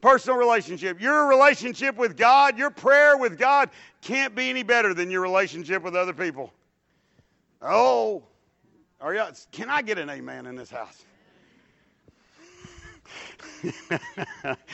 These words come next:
I said your relationship with God is not gonna be any better than your relationship with other people because God wants us to love one another. What did He say? Hey, He told His disciples, "By this shall all men know that you're my disciples." How?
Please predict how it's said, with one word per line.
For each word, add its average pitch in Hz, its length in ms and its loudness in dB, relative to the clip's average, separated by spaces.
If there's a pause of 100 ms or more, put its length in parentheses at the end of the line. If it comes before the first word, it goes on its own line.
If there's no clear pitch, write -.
(540)
I 254 200 8
said 285 280 6
your 285 200 2
relationship 277 720 4
with 262 180 -4
God 294 300 4
is 214 100 -4
not 277 220 0
gonna 277 160 -4
be 277 80 -2
any 277 160 -4
better 285 320 4
than 269 160 -4
your 262 100 -2
relationship 254 600 0
with 254 100 -4
other 262 220 2
people 269 360 -2 (160)
because 269 440 0
God 269 400 4
wants 277 420 0
us 262 220 2
to 247 120 -2
love 247 380 2
one 220 240 0
another. 233 400 2
What 262 140 6
did 285 100 2
He 269 80 -2
say? 277 300 2 (180)
Hey, 254 340 6
He 233 140 -6
told 285 220 6
His 254 140 -6
disciples, 214 460 2
"By 262 260 6
this 294 340 2
shall 247 240 2
all 277 200 6
men 262 280 0
know 262 180 4
that 214 220 0
you're 220 80 -6
my 226 180 4
disciples." 202 500 2
How? 190 220 4